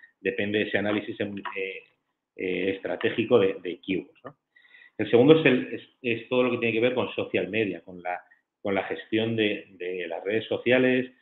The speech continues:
de las comunidades en, en esas mismas redes sociales, ¿no? Al final, generando canales donde vamos a, a poder desarrollar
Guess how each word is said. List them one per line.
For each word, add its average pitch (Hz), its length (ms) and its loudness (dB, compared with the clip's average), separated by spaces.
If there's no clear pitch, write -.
de 104 60 -6
las - 200 -2
comunidades 98 680 -4
en, 98 280 -8
en 95 220 -16
esas 95 260 -14
mismas 95 320 -8
redes 98 200 -6
sociales, - 500 -10
¿no? 120 60 -12
Al - 400 -20
final, 104 360 2
generando 110 500 2
canales 127 580 4
donde 98 220 -4
vamos 101 260 -6
a, 98 180 -4
a 92 220 -8
poder 95 300 -4
desarrollar 95 600 -6